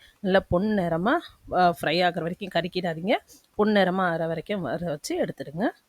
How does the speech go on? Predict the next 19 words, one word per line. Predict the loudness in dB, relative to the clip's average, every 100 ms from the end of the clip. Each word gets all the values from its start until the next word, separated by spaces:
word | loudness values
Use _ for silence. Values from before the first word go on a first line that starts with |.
| _ _ _ _ _ _ _ _ _ -20 -20
இப்போ | -2 2
ரெண்டு | 2 0 -2
பக்கம் | -4 -4
நல்லா | -2 -2 -4 -4 -6
ஃப்ரை | -6
ஆயிட்டுங்க. | -6 -8 -8 -8 -6 -6
அவ்வளோதாங்க | -4 -2 -2 -2
எடுத்துட்டு, | -2 -4 -4 -2 -2 -4 _ _
ஃப-, | 2 2
இது, | 2 -2 -2
அஹ், | 0 2 2
வடிகட்டி | 0 -2 -4 -4 -6 -4
டிஷ்யூ | -6 -4 -4
பேப்பர் | -4 -4
எது | -4 -4 -6
இருந்தாலும் | -4 -4 2
அதுல | 2 2
போட்டு | -2 -8 -6
நீங்க | -2 -2 -2